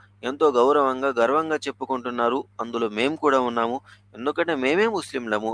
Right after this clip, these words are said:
అల్హమ్దులిల్లాహ్, ఆ భాగ్యం మాకు దక్కింది. ఈ భాగ్యం మీకు కూడా దక్కాలంటే ఇస్లాం చదువుకోవాలి, తెలుసుకోవాలి. లా ఇలాహ ఇల్లల్లాహ్, అల్లా సర్వశక్తివంతుడైనటువంటి ఒకే ఒక్కడైన ఆ అల్లాహ్ మాత్రమే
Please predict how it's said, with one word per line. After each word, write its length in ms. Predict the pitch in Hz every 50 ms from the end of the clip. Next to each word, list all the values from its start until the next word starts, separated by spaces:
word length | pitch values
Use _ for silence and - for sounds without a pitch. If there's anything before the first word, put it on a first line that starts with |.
| - _ -
అల్హమ్దులిల్లాహ్, 680 | 107 113 123 - 135 139 147 151 151 156 170 196 214 - - - - _ _ _ -
ఆ 80 | 117 113
భాగ్యం 440 | 110 104 107 127 151 151 165 175 160 156
మాకు 240 | 143 131 127 - 127
దక్కింది. 560 | 110 117 135 - - 135 123 120 113 120 110 101 90 - _ _ _ _ _ _ _
ఈ 100 | 113 120 123
భాగ్యం 380 | 117 117 131 139 143 160 151 135
మీకు 160 | 120 123 135 -
కూడా 200 | - 151 143 131
దక్కాలంటే 640 | 117 120 120 - - 139 135 135 135 131 131 - 160 165 - - - - - - -
ఇస్లాం 340 | - - - - 139 135 131 123 110 101
చదువుకోవాలి, 680 | 101 113 107 123 143 143 - 131 120 113 113 113 123 131
తెలుసుకోవాలి. 680 | - 120 110 127 135 - - - - 117 113 110 113 131 143 - - - - - -
లా 140 | - 120 123 147
ఇలాహ 340 | 160 160 156 156 147 147 139
ఇల్లల్లాహ్, 480 | 131 127 123 127 123 123 120 117 107 98 - _ _ _ _ _ -
అల్లా 220 | 123 139 151 151
సర్వశక్తివంతుడైనటువంటి 1400 | 143 - - 123 127 131 123 - - 131 - _ 160 151 147 139 147 135 131 131 127 123 123 - - 123 120 127
ఒకే 280 | - - 117 - - 151
ఒక్కడైన 400 | 143 135 - 135 123 127 123 123
ఆ 140 | 120 113 113 113
అల్లాహ్ 280 | 113 123 135 139 123 120
మాత్రమే 420 | 123 139 - _ 156 156 156 165